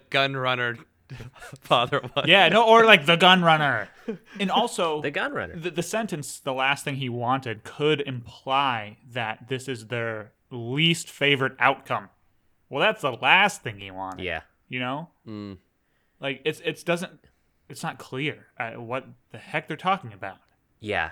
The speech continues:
Speaker 3: what they should have had, which, what they should have done in the movie is have a scene where Anne Hathaway looks at the camera and she's like, "Oh no, that's the last thing he wanted." And then boom, memorable title 'cause it's in the movie,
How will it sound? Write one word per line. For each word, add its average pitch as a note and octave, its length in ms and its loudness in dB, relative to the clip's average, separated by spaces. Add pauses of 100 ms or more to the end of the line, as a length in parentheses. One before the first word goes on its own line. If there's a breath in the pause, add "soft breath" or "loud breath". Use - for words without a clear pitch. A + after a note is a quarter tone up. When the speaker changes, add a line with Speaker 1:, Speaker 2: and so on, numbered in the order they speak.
(140)
Speaker 3:
what A2+ 180 -6
they C#3 100 -4
should E3+ 200 -6
have C#3+ 100 -6
had, A2+ 260 -2 (140)
which, A2+ 280 -10
what A#2+ 120 -6
they C3+ 60 -4
should F3+ 140 -4
have C#3+ 60 -4
done C3 140 -4
in A#2 60 -6
the G2+ 40 -4
movie F#2 400 -8
is G2 160 -14
have C3 160 -2
a D3+ 40 -4
scene A#2+ 280 -10
where F#2+ 220 -8
Anne A2+ 220 -6
Hathaway F#2+ 420 -6
looks G2+ 340 -8
at A2 60 -12
the G#2 60 -6
camera F#2 460 -8
and F#2+ 160 -14
she's G#2 200 -10
like, F2+ 160 -8 (240 loud breath)
"Oh B3+ 200 -2
no, A3+ 300 -2
that's B3 260 -2
the A3+ 120 -4
last G#3 440 -2
thing A#2 180 -4
he F#3+ 180 -6
wanted." G#2 500 -2 (380 soft breath)
And B2+ 160 -4
then A#2 100 -6
boom, G2+ 340 -6 (140)
memorable C3 480 -4
title G#2+ 460 -4
'cause G#2+ 220 -8
it's G2 140 -8
in G#2+ 120 -10
the F#2+ 60 -8
movie, F2+ 420 -14